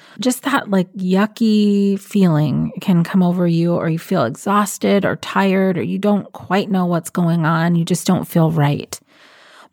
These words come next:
What happens oftentimes with high stress, depression, anxiety, or any of, number of other things is,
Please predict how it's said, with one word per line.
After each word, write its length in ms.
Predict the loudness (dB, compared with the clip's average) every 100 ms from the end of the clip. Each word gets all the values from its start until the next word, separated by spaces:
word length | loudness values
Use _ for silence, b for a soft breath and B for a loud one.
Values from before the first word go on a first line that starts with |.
| -4
What 180 | -2 0
happens 540 | -2 0 4 4 4 0
oftentimes 760 | -2 0 -2 0 0 0 0
with 420 | 2 0 -2 -12 _ _
high 240 | -4 0 0
stress, 680 | 0 -2 0 0 -2 -6 -10 -8
depression, 540 | -6 -2 -2 0 0
anxiety, 480 | 0 0 0 0 0
or 40 |
any 240 | 2 4 4
of, 200 | 2 -2 0
number 320 | 2 2 0
of 120 | 0
other 260 | 0 0 -2
things 500 | -2 0 -2 -4 -12 _ _ 0
is, 380 | 4 4 2